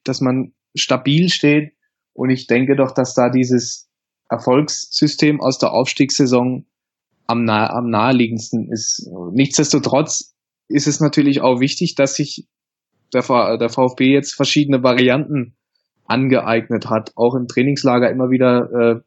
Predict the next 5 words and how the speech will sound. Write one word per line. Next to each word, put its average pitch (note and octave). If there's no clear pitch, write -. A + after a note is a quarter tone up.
probiert, C3+
ausprobiert C3
in, B2
in A#2+
Trainingseinheiten, A#2